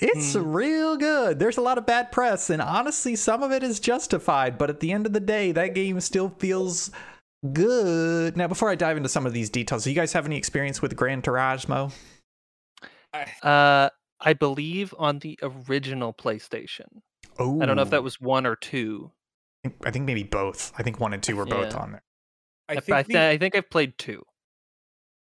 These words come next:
Speaker 3: I think the only time I've touched the series was actually when it was as, like, a demo in, like, a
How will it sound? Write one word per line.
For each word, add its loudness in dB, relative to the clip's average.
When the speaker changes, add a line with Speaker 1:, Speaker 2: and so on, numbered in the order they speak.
Speaker 3:
I -14
think -12
the -12
only -8
time -10
I've -16
touched -12
the -16
series -8
was -16
actually -14
when -10
it -16
was -14
as, -12
like, -18
a -10
demo -14
in, -12
like, -12
a -12